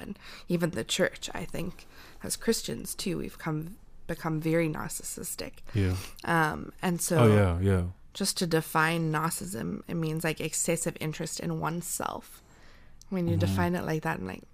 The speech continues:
Speaker 1: man, I think we all <laughs> somewhat fall in that category.
Speaker 2: Yeah.
Speaker 1: Or, like,
Speaker 2: Maybe not excessive,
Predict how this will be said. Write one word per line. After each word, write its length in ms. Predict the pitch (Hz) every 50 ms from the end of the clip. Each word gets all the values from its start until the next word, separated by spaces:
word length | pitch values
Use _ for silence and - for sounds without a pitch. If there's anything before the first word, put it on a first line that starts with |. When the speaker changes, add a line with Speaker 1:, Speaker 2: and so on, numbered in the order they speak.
| - - - - - -
Speaker 1:
man, 520 | 233 254 254 254 262 262 262 254 254 - - - - - - - - - - - - - - - - -
I 20 |
think 160 | 214 202 202
we 100 | 196 185 - -
all 460 | - - 160 156 151 151 - 101 208 208
<laughs> 20 |
somewhat 580 | - - - 196 208 196 - - - - - -
fall 420 | - - - - - 185 - - -
in 140 | - -
that 220 | - - - - -
category. 600 | - 226 - - - 214 - - 104 104 98 95
Speaker 2:
Yeah. 140 | 92 92 92 95 - - - -
Speaker 1:
Or, 240 | - 330 330 320 - -
like, 160 | 277 254 -
Speaker 2:
Maybe 160 | 160 156 135 117
not 180 | 120 117 113
excessive, 580 | 104 98 - - - 110 104 - - 95 87